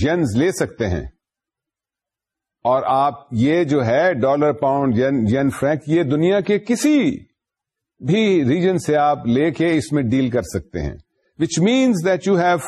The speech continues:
free access to capital across the various regions of the globe۔ So, capital can be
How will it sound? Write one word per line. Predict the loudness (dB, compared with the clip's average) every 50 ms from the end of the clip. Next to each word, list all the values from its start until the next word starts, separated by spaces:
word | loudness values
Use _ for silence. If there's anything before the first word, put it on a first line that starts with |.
| -4 0
free | 2 2 4 2 2
access | 0 -4 -4 -2 0 0 0 0 -2 -10 -16 -18 _ _ _ _ _ _ _ _ _ _ _ _ _ _ 0
to | 2 2 4 2 2 -2 -2 _ -2
capital | -2 0 0 0 0 2 2 2 0 0 -4 -6 _ _ _ _ _ _ _ -10 -8
across | -4 0 0 2 2 0 -2 -4 -10 -16 -16 -6 -4
the | -2 0
various | 0 2 2 0 0 -2 -2
regions | -2 -2 0 0 0 0 0 0
of | 0 0
the | 0 0 0
globe۔ | 0 0 -2 -4 -6 -10 _ _ _ _ _ _ _ _ _ _ _ _ _ _ _ -2
So, | 0 0 2 2 0 -2 -4 -8 _ _ _ -2
capital | -2 -2 0 0 0 0 2 0 0 0 0
can | 0 0 2 0 0 0
be | 2 0 0